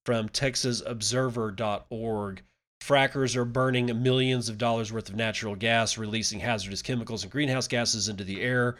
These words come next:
worsening climate change and creating health risks. Hold on, hold on. Worsening climate change. Well, if we don't want climate change and we're worsening the change, aren't we actually making it better?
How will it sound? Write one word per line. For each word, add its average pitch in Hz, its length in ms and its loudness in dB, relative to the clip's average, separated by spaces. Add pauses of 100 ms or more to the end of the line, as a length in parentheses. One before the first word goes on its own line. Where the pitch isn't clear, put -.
(380)
worsening 233 640 4
climate 254 500 8
change 123 800 4 (520)
and 156 200 4
creating 175 460 6
health 160 360 4
risks. 107 680 0 (440)
Hold 120 140 -2
on, 90 200 -2
hold 170 280 6
on. 143 280 8 (1500)
Worsening 160 760 6
climate 143 480 4
change. 87 580 -6 (420)
Well, 123 200 -2
if 139 180 -6
we 165 160 2
don't 175 360 8
want 180 320 2
climate 175 480 6
change 113 500 0
and 107 180 -4
we're 104 160 -2
worsening 123 1120 4 (540)
the 120 100 0
change, 156 560 6
aren't 135 240 0
we 160 180 2
actually 156 360 0
making 143 400 0
it 95 240 -4
better? 170 480 -4